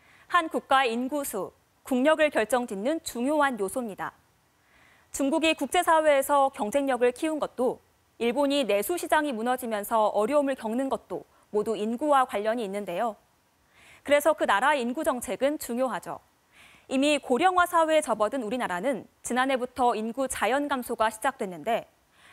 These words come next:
특히 출생 인구 감소가 두드러졌습니다. 일 년 만에 십 퍼센트 넘게 줄어들면서 지난해 처음으로 출생 인구 삼십만 명 선이 무너졌는데요.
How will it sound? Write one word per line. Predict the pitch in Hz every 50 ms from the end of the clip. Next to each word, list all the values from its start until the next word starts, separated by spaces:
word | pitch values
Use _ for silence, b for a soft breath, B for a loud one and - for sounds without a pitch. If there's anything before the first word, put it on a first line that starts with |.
| b b
특히 | - - - - 349 339 294 -
출생 | - - 392 - 427 415 392
인구 | 359 311 294 294
감소가 | 285 254 226 208 - - 190 - 208 220 240 262 269 -
두드러졌습니다. | - 208 214 233 233 233 226 - - - 190 165 - 156 - - _ _ _ _ _ _ _ _ _ _ _ _ b b b b b b b b b b
일 | - 262 262
년 | 302 349 349
만에 | 339 339 330 311 320 339 320 254 202
십 | - - - -
퍼센트 | - 466 440 440 403 381 -
넘게 | 339 208 208 214 240 262 - - 330 294 277
줄어들면서 | - - 240 240 247 240 202 175 160 147 170 233 269 247 196 - - _ b b b b b b
지난해 | - - 247 247 254 262 269 262
처음으로 | 262 - - 392 381 381 370 302 226 190 - - _ _ _
출생 | - - 359 - 381 370 359
인구 | 339 311 302 - 302 294
삼십만 | - 392 381 - 403 403 381 339 311
명 | 302 294 285
선이 | - 247 208 208 240 233
무너졌는데요. | 185 190 214 226 233 208 190 196 208 190 175 160 185 233 214 185